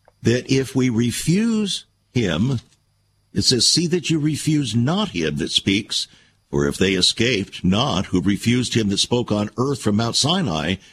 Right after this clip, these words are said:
how much more shall they not escape if we turn away from him that speaks from heaven, whose voice then shook the earth? But now he has promised, saying, 'Yet once more I shake not the earth only, but also the heaven.'"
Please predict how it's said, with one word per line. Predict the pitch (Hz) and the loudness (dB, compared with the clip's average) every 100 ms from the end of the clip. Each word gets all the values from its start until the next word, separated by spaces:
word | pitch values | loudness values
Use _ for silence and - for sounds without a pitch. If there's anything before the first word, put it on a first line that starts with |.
| _ _ - | _ _ -4
how | 156 190 | 0 0
much | 160 - | 0 0
more | 101 123 214 202 | 0 2 0 -2
shall | - 95 | -2 -2
they | 101 101 | 0 0
not | 104 104 | 0 0
escape | 98 - 113 120 | -2 0 0 0
if | 110 127 | -2 -2
we | 120 | 0
turn | 151 139 | 0 0
away | 139 135 170 | -2 -2 -2
from | - 98 | -2 -2
him | 104 123 | 0 0
that | 120 | -2
speaks | - 147 147 | 0 -2 -2
from | 160 151 | -2 -2
heaven, | - 156 87 - _ _ _ _ _ _ | -2 -4 -6 -8 _ _ _ _ _ _
whose | 90 87 | 0 0
voice | 80 101 104 95 | 2 2 2 0
then | 87 76 104 208 226 | -2 0 2 2 0
shook | 190 - 80 - | -2 -2 -4 -2
the | 73 | -2
earth? | 67 73 82 - _ _ - | -2 -4 -8 -14 _ _ -4
But | - | 0
now | 85 95 131 170 185 | 2 2 2 0 0
he | 139 151 | -2 -2
has | 139 | -2
promised, | - 147 143 139 - | -2 -2 0 0 0
saying, | 147 143 120 | 0 0 0
'Yet | 135 - | -2 -2
once | 113 131 - | -2 -2 0
more | 120 120 127 | -2 -2 -2
I | 110 | -4
shake | 101 - 117 - | -2 0 -2 0
not | 110 98 | -2 0
the | 95 | -2
earth | 113 107 - | 0 -2 0
only, | 117 151 190 180 _ _ _ - | 0 0 0 -2 _ _ _ -8
but | 64 | -8
also | - 92 107 107 110 107 104 _ | -2 0 2 0 0 0 -4 _
the | 110 | -2
heaven.'" | 87 92 85 60 | 0 -2 -2 -8